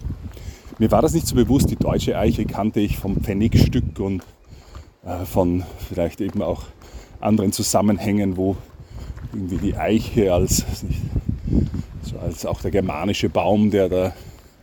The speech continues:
wahrscheinlich dann auch wiederbelebt wurde, irgendwo bei dieser Germanentümelei. Aber der irgendwie halt Bonifatius legte da die Axt an und fertig war.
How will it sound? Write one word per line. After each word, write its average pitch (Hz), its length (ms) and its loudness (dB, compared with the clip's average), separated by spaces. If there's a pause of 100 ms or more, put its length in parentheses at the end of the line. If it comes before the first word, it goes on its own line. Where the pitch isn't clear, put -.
(500)
wahrscheinlich 98 260 -2
dann 90 100 -2
auch 80 140 -2
wiederbelebt 92 500 2
wurde, 95 240 0
irgendwo 92 320 -2
bei 90 140 -2
dieser 90 180 -4
Germanentümelei. 90 1080 0 (680)
Aber 92 460 4 (1160)
der 135 100 6
irgendwie 127 460 6 (1200)
halt 98 220 -2
Bonifatius 117 960 2 (800)
legte 117 360 2
da 107 100 6
die 117 140 4
Axt - 340 -2
an 117 200 4
und 104 120 2
fertig 107 340 0
war. 117 200 2